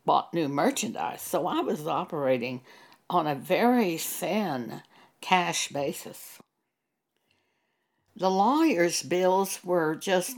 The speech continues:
eating up the profits from my business, and I knew that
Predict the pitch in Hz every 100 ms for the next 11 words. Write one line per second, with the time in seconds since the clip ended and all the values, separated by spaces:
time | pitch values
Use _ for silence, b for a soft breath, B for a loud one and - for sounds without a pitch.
0 | - - 254 320 269 220 - 180 214 151
1 | - - _ _ - 170 - - 285 330
2 | - 117 - - - 160 170 170 165 160
3 | 180 208 208 131 160 - - 160 156 151
4 | - - 175 233 247 196 170 160 175 B
5 | _ _ _ - 190 180 175 -